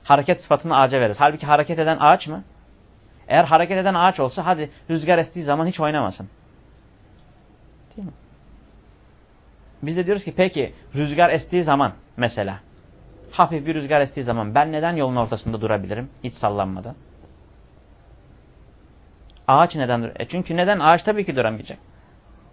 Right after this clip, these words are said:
Çünkü aş-, ağaçın dileme, durmayı dileme diye bir sıfatı yok. Ama Allah mahlukatlara dileme sıfatı vermiş. Bunu ayıramıyorlar. Değil mi? Bunu ayıramıyorlar. O yüzden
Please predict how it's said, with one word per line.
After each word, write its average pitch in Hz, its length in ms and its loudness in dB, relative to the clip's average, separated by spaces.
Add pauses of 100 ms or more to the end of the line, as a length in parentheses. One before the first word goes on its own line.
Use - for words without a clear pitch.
(460)
Çünkü - 200 -6
aş-, - 280 2
ağaçın 143 380 4
dileme, 147 460 0
durmayı 139 400 2
dileme 139 300 0
diye 147 160 -2
bir 147 40 -6
sıfatı 147 320 -8
yok. 196 160 -2 (240)
Ama 165 200 6
Allah 139 300 6
mahlukatlara 147 640 0
dileme 143 260 0
sıfatı - 280 -10
vermiş. 107 280 -12
Bunu 147 120 2
ayıramıyorlar. 104 580 0 (1800)
Değil 180 140 -4
mi? 123 140 -8 (140)
Bunu 135 180 -2
ayıramıyorlar. 95 540 -2 (4000)
O 196 140 8
yüzden 175 340 4